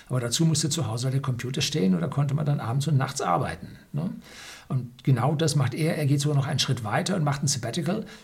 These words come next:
wenn er sich das leisten kann. Wenn er hier im Hintergrund die Finanzierung von Eltern, Großeltern,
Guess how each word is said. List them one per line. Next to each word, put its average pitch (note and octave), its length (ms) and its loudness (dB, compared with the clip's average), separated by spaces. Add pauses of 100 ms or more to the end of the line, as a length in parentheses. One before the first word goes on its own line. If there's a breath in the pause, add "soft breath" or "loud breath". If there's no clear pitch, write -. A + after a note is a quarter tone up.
wenn C3 260 6
er D3+ 120 4
sich C#3+ 160 2
das - 180 0
leisten A2+ 400 -2
kann. D#3+ 440 0 (260 loud breath)
Wenn C3 160 4
er C3 80 4
hier C3+ 240 4
im B2 80 2
Hintergrund C3+ 480 2
die B2+ 60 2
Finanzierung D#3 760 0
von G#2 180 -8
Eltern, A#2 480 -4
Großeltern, A2+ 800 -6